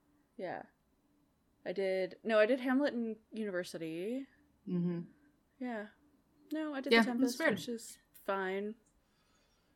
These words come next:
Speaker 1: Yeah.
Speaker 2: It's no m-, movie starring Heath Ledger.
Speaker 1: No, exactly. Um, did we, we did watch a, we didn't watch an adaptation of any movies, but I do remember watching, like, filmed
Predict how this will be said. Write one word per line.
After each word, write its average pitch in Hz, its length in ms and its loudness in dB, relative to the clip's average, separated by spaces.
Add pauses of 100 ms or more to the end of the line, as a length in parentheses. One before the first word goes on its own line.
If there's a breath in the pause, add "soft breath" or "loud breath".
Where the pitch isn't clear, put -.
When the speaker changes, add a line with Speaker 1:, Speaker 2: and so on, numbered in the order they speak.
(180)
Speaker 1:
Yeah. 202 240 -2 (1200)
Speaker 2:
It's - 120 -8
no 170 100 2
m-, 165 260 -2
movie 185 340 12
starring 180 360 4
Heath 180 220 -8
Ledger. 160 360 -2 (640 loud breath)
Speaker 1:
No, 220 280 8
exactly. 190 720 2
Um, 240 520 2
did 262 180 2
we, 330 260 2
we 277 140 4
did 339 200 2
watch 466 220 2
a, 294 140 4 (140)
we 262 100 4
didn't 311 120 2
watch 311 140 4
an 294 80 0
adaptation 240 720 0
of 208 100 0
any 175 280 0
movies, 160 360 0
but 180 120 0
I 180 60 6
do 208 180 0
remember 202 280 0
watching, 170 400 -2
like, 156 260 0 (720 soft breath)
filmed 170 640 0